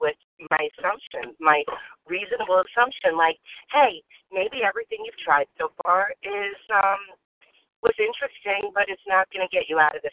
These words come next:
mess. And, um, how about try something different?"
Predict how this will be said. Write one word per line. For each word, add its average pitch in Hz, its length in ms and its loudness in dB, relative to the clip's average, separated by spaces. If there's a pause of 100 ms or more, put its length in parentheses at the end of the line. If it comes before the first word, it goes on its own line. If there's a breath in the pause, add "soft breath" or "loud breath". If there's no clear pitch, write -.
mess. 147 280 2 (260)
And, 160 440 0
um, 151 220 2 (520 loud breath)
how 202 180 4
about - 240 0 (100)
try 180 200 0 (120)
something 160 360 -10
different?" 190 380 -8